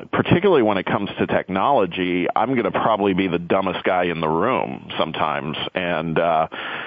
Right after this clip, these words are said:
and I, I fully expect that. So I tell them, I was like, "Just expect you might hear questions from me where they might, it might appear to be a head scratcher for you as to why I'm asking it." But I think you have to have that open level of communication and, um, really make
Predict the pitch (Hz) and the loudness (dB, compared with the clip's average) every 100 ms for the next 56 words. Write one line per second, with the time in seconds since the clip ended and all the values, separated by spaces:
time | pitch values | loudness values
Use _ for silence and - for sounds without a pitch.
0 | - 104 107 117 - 104 127 107 87 80 | -6 -2 0 0 2 0 4 4 2 0
1 | 135 - 76 - 110 98 95 151 165 98 | 0 2 -2 2 2 2 2 2 4 2
2 | 76 85 82 87 - 101 - 101 - 143 | 2 0 2 0 2 -2 0 -6 -2 -2
3 | 151 123 117 104 123 - 131 117 - 107 | -2 -2 0 2 0 0 0 0 -2 -4
4 | 95 104 98 127 113 92 90 73 95 98 | -2 0 0 2 2 4 2 0 -2 0
5 | 101 - - 98 101 95 80 127 101 92 | -2 -4 -6 -2 0 0 0 0 2 2
6 | 76 78 101 104 - 123 123 - 123 135 | 0 0 -2 -2 -2 0 0 0 0 2
7 | 123 127 110 - 95 95 98 87 90 101 | 2 2 2 0 0 2 2 0 0 -2
8 | - 123 135 139 - - - - - 113 | -2 -2 0 0 -4 -14 -12 -12 -2 2
9 | 101 95 _ - 104 127 139 127 101 107 | 2 2 _ -2 2 2 2 2 2 4
10 | 98 90 - 135 - 110 92 98 92 90 | 4 4 2 0 0 -2 2 4 4 2
11 | - - - - 104 95 104 104 98 98 | -2 -12 -8 0 2 4 4 4 4 4
12 | 92 90 82 101 92 90 - 107 98 - | 6 4 2 0 2 2 0 0 0 -2
13 | 95 87 - 92 90 92 82 87 85 80 | -2 -2 -2 -2 -2 -2 -2 0 0 0
14 | 82 - 101 98 107 107 101 95 | -4 -4 0 2 2 0 0 -4